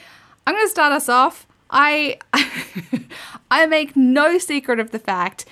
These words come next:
that I love, love to my very core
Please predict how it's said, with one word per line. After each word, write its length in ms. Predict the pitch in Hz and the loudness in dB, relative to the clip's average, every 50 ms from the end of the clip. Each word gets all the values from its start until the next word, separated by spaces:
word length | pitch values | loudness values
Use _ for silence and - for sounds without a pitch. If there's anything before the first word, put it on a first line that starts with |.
| - - - _ - | -20 -20 -20 _ -2
that 180 | 233 220 - - - | -2 -2 -2 0 0
I 460 | 220 226 240 247 254 262 262 262 262 - _ | 0 2 2 2 2 0 -2 -4 -8 -10 _
love, 640 | - 233 226 226 233 226 196 165 139 123 - - - _ _ - | -12 -8 -4 -2 0 2 2 0 0 -4 -8 -14 -20 _ _ -16
love 720 | 254 262 285 294 302 294 285 294 294 320 330 339 330 320 - - _ _ _ - | -12 -10 -6 -2 0 2 4 4 4 4 2 0 -2 -10 -20 -20 _ _ _ -10
to 180 | - - 311 285 | -6 -2 0 2
my 220 | 285 285 277 269 | 2 2 2 2
very 360 | 247 220 254 247 247 262 262 | 0 0 0 0 0 -2 -2
core 640 | 254 262 - 254 220 196 180 165 160 165 165 220 | -4 -6 -6 -4 -2 -2 0 0 0 -2 -2 -4